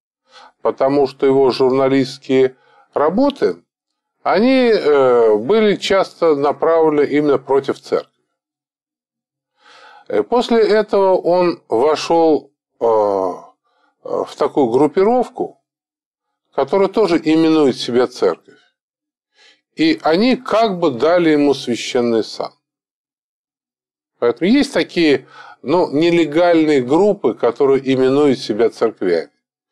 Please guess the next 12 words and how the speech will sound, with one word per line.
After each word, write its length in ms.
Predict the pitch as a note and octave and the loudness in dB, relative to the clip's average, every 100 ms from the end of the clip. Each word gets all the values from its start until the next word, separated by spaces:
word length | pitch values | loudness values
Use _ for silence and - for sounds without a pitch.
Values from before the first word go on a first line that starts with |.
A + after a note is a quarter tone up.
| _ - - _ | _ -20 -20 _
И 100 | E3 | -2
вот 280 | G#3 B3 - | 0 0 -4
Яков 640 | - C#3+ F3+ F#3+ - C3+ | -4 0 0 0 -2 -6
Кротов 540 | - D3+ E3 - A2 - _ _ _ _ _ | -2 0 0 -2 -8 -10 _ _ _ _ _
этому 520 | - A2 C3 - A2 | -2 0 0 -2 -4
принадлежит. 720 | F#2 A2 G#2+ G2 G2 D#2 - _ _ _ _ _ _ - | -2 -2 0 2 0 0 -8 _ _ _ _ _ _ -4
Поэтому 440 | C#3 D3+ E3+ E3 - - - - - | -2 0 -2 -2 -4 -16 -14 -14 -4
это 260 | F#3+ - | -4 -2
его 340 | A#3+ A#3+ A#3+ A#3 | 0 2 2 0
ос-, 340 | G3+ - - G3 | 0 -4 -4 -4
основная 680 | - F#3+ - G3+ G#3 G#3 | 0 -2 0 0 2 2
задача. 640 | F3 G3 F3+ C#3+ E2+ - | 2 0 0 -2 -2 -8